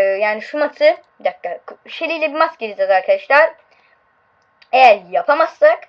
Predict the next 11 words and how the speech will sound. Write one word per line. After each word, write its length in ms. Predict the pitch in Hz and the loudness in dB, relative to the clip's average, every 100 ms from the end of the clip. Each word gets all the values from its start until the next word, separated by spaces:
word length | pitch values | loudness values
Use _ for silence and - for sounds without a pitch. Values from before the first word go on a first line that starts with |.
| - | -10
yani 240 | 190 185 | -8 -8
birinci 300 | 208 262 233 | -8 -4 2
olamazsak 560 | 202 208 320 - 320 320 | 2 2 -4 -4 -2 -2
arkadaşlar, 720 | 277 262 254 262 277 294 339 _ _ _ _ _ _ _ - | -2 -2 -2 -2 2 2 0 _ _ _ _ _ _ _ -4
e, 60 | 202 202 196 190 170 262 | 0 2 4 4 4 0
beş 200 | 285 - | 0 -2
güne 160 | 233 | -8
on 240 | - 233 262 | -2 -4 -2
K 160 | 349 | 0
yapmamız 380 | 349 320 302 233 | 2 0 -4 -4
lazım. 300 | 208 180 170 | -2 -2 -6